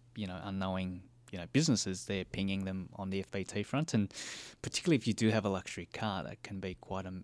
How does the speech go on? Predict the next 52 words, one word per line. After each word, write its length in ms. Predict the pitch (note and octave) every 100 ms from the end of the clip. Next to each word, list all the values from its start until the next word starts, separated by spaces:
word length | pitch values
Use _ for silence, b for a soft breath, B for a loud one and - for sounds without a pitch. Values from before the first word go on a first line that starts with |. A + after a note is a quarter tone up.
| -
an 80 | G#2
amount 360 | F#2 F2+ F2+ E2+
of 80 | F#2
F 180 | -
B 140 | - E2+
T 240 | - F#2
that 120 | F2+
you 120 | - F#2
need 200 | F2+ -
to, 300 | F#2+ F2 F#2+
to 380 | - F#2+ F2+ F2+
fork 360 | - G2+ F#2 -
out, 200 | G2+ -
particularly 400 | - - C3 A#2
if, 140 | - B B B B B -
you 100 | G#2+
know, 80 |
you 160 | G2+ G#2+
haven't 300 | G#2 G#2+ G#2
maintained 580 | G#2+ G2+ F#2+ - G2 A2+
a 80 | A2
proper 300 | - - A2
logbook, 420 | G#2 - C3 A2+
or, 40 |
or 200 | F2+ G2+
if 100 | F#2+
you 60 | G2
haven't, 280 | G2+ A2 - - -
as 200 | A#2 G#2+
Lisa 320 | A2 - G#2
sort 180 | - G2
of, 100 | F2+ -
you 80 | G2
know, 120 | F#2+ G2+ -
uh, 200 | G2 F#2 -
aptly 260 | G2 - G2+
pointed 380 | - F#2+ F2+ G2
out, 160 | G2
you 100 | G2
know, 80 | G2
you 160 | A2+ A2
need 220 | A2+ G#2 -
at 80 | F#2
least 240 | G#2 -
eighty 220 | F#2 F2
percent 480 | - G2 - G#2+ -
there 120 | F#2+
to, 180 | - G2+
to 160 | - G#2
make 180 | F#2 -
it 100 | G#2+
worth 320 | G2 F2